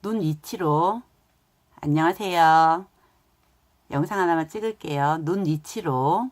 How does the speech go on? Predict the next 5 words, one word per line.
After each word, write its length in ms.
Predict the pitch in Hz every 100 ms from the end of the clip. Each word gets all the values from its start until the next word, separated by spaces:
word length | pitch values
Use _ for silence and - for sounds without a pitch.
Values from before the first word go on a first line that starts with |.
| _ _ _ _ _ _ _ _ -
표시해놓은 960 | 220 - 196 165 127 127 156 220 285 147
눈 220 | 151 147
위치로 800 | 123 - - 135 113 123 170 202 _ _ _ _ _ _ _ _ _ _ _
이렇게 140 | _ _
들어가서 960 | 139 135 120 131 120 113 127 170 240